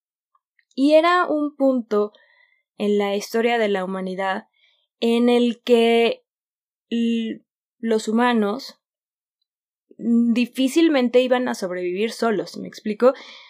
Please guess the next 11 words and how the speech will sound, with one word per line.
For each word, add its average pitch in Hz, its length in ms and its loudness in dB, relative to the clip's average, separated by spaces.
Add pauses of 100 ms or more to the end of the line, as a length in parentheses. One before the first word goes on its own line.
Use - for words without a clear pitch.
(280)
Tenían 247 420 4
como 254 340 0
muchos 294 1120 6 (420)
riesgos 247 600 4
en 226 140 2
su 202 100 0
entorno 196 680 -2 (640)
y 220 460 -2
aunque 226 340 0
ya 269 400 8
habían 247 520 0